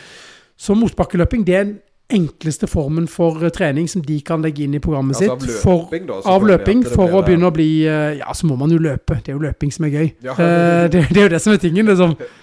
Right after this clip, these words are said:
Speaker 2: Jeg, jeg, jeg, jeg er litt sånn, jeg, jeg ser det som jeg på en måte, når jeg, hvis jeg skulle valgt for en styrkeløfter da, hva han skulle trent hvis han ikke på en måte skulle være den hybridvarianten som jeg snakker om her, så er det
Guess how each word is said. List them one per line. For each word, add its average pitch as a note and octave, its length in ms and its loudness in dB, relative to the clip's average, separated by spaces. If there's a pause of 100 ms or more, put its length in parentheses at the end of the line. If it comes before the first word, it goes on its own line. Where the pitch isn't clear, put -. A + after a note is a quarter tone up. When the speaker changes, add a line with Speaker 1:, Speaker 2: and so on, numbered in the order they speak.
(540)
Speaker 2:
Jeg, D#3+ 160 -8
jeg, E3 160 -10
jeg, D#3 160 -8
jeg D3+ 140 -8
er D#3 80 -4
litt D#3 120 -12
sånn, C#3+ 200 -6
jeg, C3 180 -6
jeg B2+ 100 -16
ser C3+ 220 -6 (140)
det A#2+ 120 -10
som B2 140 -14
jeg B2 100 -6
på B2 100 -10
en A#2+ 40 -14
måte, G#2+ 240 -10 (240)
når A2+ 380 -12
jeg, A2+ 80 -8
hvis G#2+ 100 -18
jeg A#2+ 120 -12
skulle B2 200 -14
valgt A2 400 -10 (160)
for A2 160 -10
en A2+ 80 -12
styrkeløfter - 840 -16
da, - 80 -16 (180)
hva G#2 140 -18
han F#2+ 100 -20
skulle - 260 -20
trent G2+ 540 -18
hvis G#2+ 180 -20
han G#2 120 -20
ikke - 260 -20
på - 80 -20
en G#2 80 -20
måte G2+ 220 -20
skulle G2+ 180 -12
være F#2 200 -12
den G2 200 -12
hybridvarianten F#2+ 1040 -14
som G#2 100 -18
jeg F#2 140 -20
snakker F#2 200 -20
om G#2 120 -16
her, F3+ 140 -12 (720)
så E3 220 -6
er A#2 180 -2
det G#2+ 960 -6